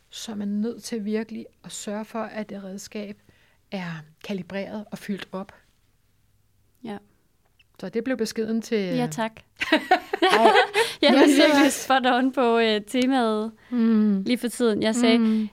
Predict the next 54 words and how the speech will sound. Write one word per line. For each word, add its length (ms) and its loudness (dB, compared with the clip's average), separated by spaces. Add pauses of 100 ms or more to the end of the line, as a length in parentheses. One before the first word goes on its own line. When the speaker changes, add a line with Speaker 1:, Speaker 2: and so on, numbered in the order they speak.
Speaker 2:
jeg 100 -4
sagde 180 0
i 40 0
morges 260 -2
til 100 -8
Anders, 340 -4 (540)
"Jeg 80 -12
har 100 -10
tænkt 280 -8
på, 100 -6
om 100 -4
jeg 80 -8
skal 200 -14
blive 140 -10
gymnasielærer 720 -8
igen." 280 -6 (260)
Ja, 60 -12
sorry, 300 -8
Malle. 320 -4 (200)
Men 140 6
sådan, 260 8
Speaker 1:
Mm. 120 6
Speaker 2:
jeg 100 4
var 120 6
sådan, 320 4
"Jeg 100 2
vil 100 4
bare 160 0
gerne 260 4 (100)
Speaker 1:
Mm. 140 0
Speaker 2:
have 120 6
nogen, 240 6
der, 240 0 (200)
altså, 260 0
have 120 0
en 140 2
ramme, 260 2
jeg 140 0
kan 140 -4
være 260 2
i, 40 0
Speaker 1:
Det 120 -4
er 40 2
Speaker 2:
så, 60 0
Speaker 1:
det. 80 4
Speaker 2:
hvor 60 4
jeg 160 2
bare 160 0
skal," 340 -6
altså, 200 -2
Speaker 1:
Det 100 -2
er 40 -2
det. 160 -4 (400)
Speaker 2:
og 60 2